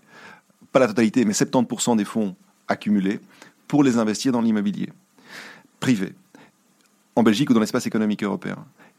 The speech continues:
Et avec ça, énormément de structurations sont possibles. Et donc, bien souvent, vous me parliez quels sont les produits qu'on implémente. Le deuxième produit qu'on travaille énormément, c'est le crédit hypothécaire. Mais les crédits hypothécaires relativement techniques,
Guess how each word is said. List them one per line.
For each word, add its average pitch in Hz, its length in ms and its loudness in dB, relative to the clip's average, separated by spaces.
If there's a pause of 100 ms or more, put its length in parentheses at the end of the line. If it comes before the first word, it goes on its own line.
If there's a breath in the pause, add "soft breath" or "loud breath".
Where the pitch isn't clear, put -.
Et 135 340 4
avec 107 220 -2
ça, 147 320 0
énormément 131 680 2
de 104 80 -6
structurations 98 600 -8
sont 95 140 -10
possibles. 95 320 -6
Et 95 40 -4
donc, 101 140 -4
bien 110 160 -2
souvent, 113 440 0 (200 loud breath)
vous 113 80 -2
me 104 60 2
parliez 110 240 0
quels 110 100 -4
sont 113 140 -2
les 110 80 0
produits 107 240 -2
qu'on 107 160 -4
implémente. 104 520 -2
Le 104 100 -4
deuxième 110 280 -2
produit 110 240 -4
qu'on 101 120 -6
travaille 98 240 -6
énormément, 98 300 -4
c'est 113 120 -4
le 95 40 -8
crédit 92 200 -6
hypothécaire. 92 540 -8
Mais 92 60 -6
les 95 60 -4
crédits 98 260 -4
hypothécaires 110 560 0 (440 loud breath)
relativement 113 580 0
techniques, - 600 -2